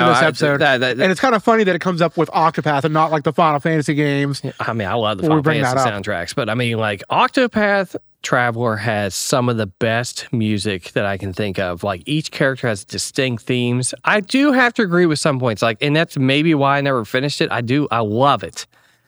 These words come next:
Speaker 2: I love that game, and I love the thought of it, and I want to finish it. So I may go back to it, uh, just because of this episode. But, um,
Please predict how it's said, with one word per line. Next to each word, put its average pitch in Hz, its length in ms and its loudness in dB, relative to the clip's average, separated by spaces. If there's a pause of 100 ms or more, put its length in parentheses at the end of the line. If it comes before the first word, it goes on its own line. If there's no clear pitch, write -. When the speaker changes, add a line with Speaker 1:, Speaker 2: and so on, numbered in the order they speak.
(340)
Speaker 2:
I 143 60 4
love 147 280 4
that 120 100 0
game, 104 260 -4
and 104 100 -2
I 131 60 2
love 139 260 2
the 127 100 -2
thought 123 340 2
of 131 260 -2
it, 147 220 -2
and 123 120 -4
I 113 60 0
want 131 360 0
to - 100 -6
finish 123 360 -2
it. 92 160 -6
So 123 140 0
I 139 80 2
may 339 220 0
go 294 160 2
back 139 320 0
to 113 220 -2
it, 101 140 -2 (200)
uh, 104 260 -2
just - 260 -4
because 120 240 -2
of 107 60 -4
this 101 140 -4
episode. - 500 -6 (800)
But, 117 180 0
um, 98 380 -4